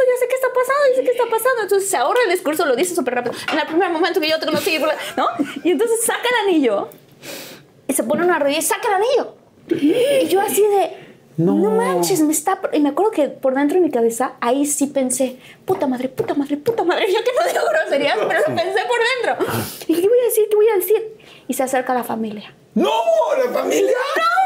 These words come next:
Speaker 1: ¡La familia! ¡Ya tengo público! ¡Tengo que decir que sí! Entonces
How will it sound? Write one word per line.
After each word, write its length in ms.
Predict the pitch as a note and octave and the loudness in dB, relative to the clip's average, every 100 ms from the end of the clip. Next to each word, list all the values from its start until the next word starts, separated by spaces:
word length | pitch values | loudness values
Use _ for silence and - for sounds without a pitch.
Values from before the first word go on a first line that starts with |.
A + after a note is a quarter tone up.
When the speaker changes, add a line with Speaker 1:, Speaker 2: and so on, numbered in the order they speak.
| F#5 F5+ D5+ D#5+ | 2 0 0 0
Speaker 1:
¡La 80 | C5+ D5 | 0 -2
familia! 460 | C#5+ D5+ D#5+ D#5+ C#5+ C5 | 0 0 2 2 2 0
¡Ya 60 | C5+ | 0
tengo 360 | C#5 D5+ D5 | 0 0 0
público! 440 | - D5+ D#5+ D5 C#5+ C5+ | 0 2 2 0 -2 0
¡Tengo 140 | C#5 D5+ | 0 2
que 100 | D5 | 0
decir 200 | B4+ B4 C5+ | 0 0 0
que 120 | C5+ B4 | 0 -4
sí! 1040 | - B4+ D#5 A4+ - - - - - - - - - - - - | -2 -2 0 -2 -4 -4 -4 -4 -2 -4 -6 -12 -14 -18 -18 -8
Entonces 200 | F4+ | -4